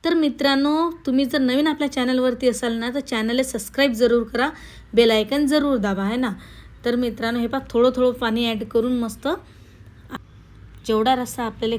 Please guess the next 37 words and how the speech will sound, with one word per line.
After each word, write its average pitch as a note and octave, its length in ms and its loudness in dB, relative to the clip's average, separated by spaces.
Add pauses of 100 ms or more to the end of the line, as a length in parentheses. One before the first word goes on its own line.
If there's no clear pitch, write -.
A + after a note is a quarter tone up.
करायचा, G3+ 400 -2 (1040)
तुम्ही A3 180 -2
तुमच्या A3 300 -2
हिशोबानुसार G3 680 -2
करू E4+ 280 0
शकता, - 360 -8
आहे G#3 140 -2
ना. B3 140 0 (800)
तर, G#3+ 140 2
अ, G#3+ 380 2 (220)
बघू G#3+ 300 -2
शकता C4+ 260 -4
मित्रांनो, A#3 380 -2
व्यवस्थित G#3+ 520 -2
मस्त A3+ 320 -4 (120)
उकळी B3 400 2
आली A#3+ 220 2
आता A#3+ 240 -2 (520)
भाजीले. A3 420 2
तर D4 140 -4
पहिले B3 420 6
आपल्याला C#4 400 2
असं C4+ 160 -4
वाटतं B3 240 0
की B3+ 80 -2
याच्यामध्ये B3+ 380 -2 (120)
तेल B3+ 160 4
कमी B3+ 300 0
पडलं G3+ 300 0
आहे G#3 80 0
ना, B3 100 -4
पण C4 180 -8 (280)
तेल C4+ 240 4
अजिबात A#3+ 380 -2 (140)
कमी A#3+ 140 -2
पडलं G#3+ 340 -2
नव्हतं, G#3 360 -2